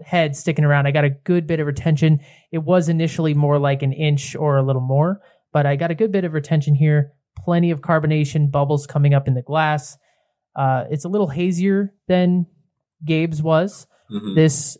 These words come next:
Speaker 1: is on the S R M chart. It's, it's sort of a golden yellow straw color. It looks paler on the camera than it is in real life,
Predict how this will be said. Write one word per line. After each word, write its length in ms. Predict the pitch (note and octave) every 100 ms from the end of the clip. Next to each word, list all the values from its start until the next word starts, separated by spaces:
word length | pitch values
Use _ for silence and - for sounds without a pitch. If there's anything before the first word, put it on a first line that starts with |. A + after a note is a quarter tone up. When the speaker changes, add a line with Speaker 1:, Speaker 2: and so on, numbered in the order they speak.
| _
Speaker 1:
is 480 | D#3+ D3+ D3+ D3 C#3
on 140 | D3+
the 100 | D3+
S 160 | D3 C#3
R 80 | D#3
M 120 | D3+
chart. 240 | C#3+ D#3 D3
It's, 200 | C#3 -
it's 220 | C#3+ -
sort 140 | D3
of 80 | C3+
a 120 | C3+ - _ _ -
golden 380 | D3+ D3+ D3+ D3
yellow 420 | D3 D3 D3 C#3+
straw 340 | C#3 - C#3+
color. 480 | C#3+ D3+ C#3+ C#3 C#3 - _ _ -
It 100 | D3
looks 240 | D#3+ D#3+
paler 480 | - E3+ D#3+ D3+ C#3+
on 220 | C#3+ C#3+
the 80 | C3+
camera 420 | C3+ E3 D3+ D3
than 160 | C#3 C3+
it 120 | C3
is 180 | C3+ C3
in 140 | B2+
real 260 | B2 A#2+ A#2+
life, 400 | D#3+ G3+ G3